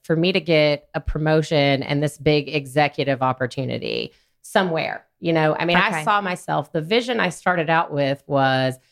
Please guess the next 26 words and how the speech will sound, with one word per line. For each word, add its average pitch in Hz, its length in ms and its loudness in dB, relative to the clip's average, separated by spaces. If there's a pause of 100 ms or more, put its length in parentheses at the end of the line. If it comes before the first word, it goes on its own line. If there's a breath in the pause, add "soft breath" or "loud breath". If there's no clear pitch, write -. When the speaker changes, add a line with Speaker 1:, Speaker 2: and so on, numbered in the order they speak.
(220)
Speaker 1:
I'm 160 140 -2
gonna 160 160 0
be, 147 560 2
you 156 140 0
know, 135 320 2
in 147 180 -2
a 147 40 0
C-suite 165 920 -2
somewhere. 147 840 2
I 156 80 0
didn't 165 200 0
know 147 160 4
I'd 143 120 0
be 143 120 -2
creating 135 520 0
it 139 160 0
for 143 140 0
<laughs> 143 80 2
myself 175 580 2
someday. 190 720 2
Speaker 2:
Right. 170 220 -2 (280 loud breath)
Speaker 1:
But, 175 680 2
um, 180 320 0
you 277 100 -8
know, 269 120 2
really 226 520 -2